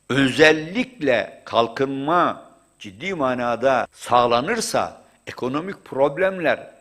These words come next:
daha kolay çözülür. Ama siz kalkınmayı sağlayamazsanız, kalkınmayı gösterişle, hayatı kolaylaştıracak ama israfı, yolsuzluğu artıracak yatırımlarla sağlamaya kalkarsanız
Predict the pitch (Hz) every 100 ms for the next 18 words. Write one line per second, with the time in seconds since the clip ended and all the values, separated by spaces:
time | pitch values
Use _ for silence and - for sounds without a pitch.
0 | - 120 123 - 110 110 143 127 113 98
1 | 98 104 - _ _ - - 113 113 113
2 | 175 170 - 117 117 160 147 156 156 -
3 | 127 120 131 147 190 175 - - 104 95
4 | - - _ _ - - - 139 156 -
5 | 185 185 185 190 233 320 - - _ _
6 | _ _ _ _ _ _ - 160 170 -
7 | 202 202 247 - 123 101 - - - 151
8 | 185 202 247 156 165 180 180 175 - 180
9 | 175 180 254 - 185 190 175 110 - 165
10 | 147 175 190 185 - 208 123 - - 127
11 | 170 185 - 196 175 226 226 - 143 139
12 | - 170 180 220 220 131 147 143 165 170
13 | 170 190 220 185 165 127 104 - - -
14 | - 143 165 175 175 156 - 170 185 214
15 | 226 214 214 254 262 -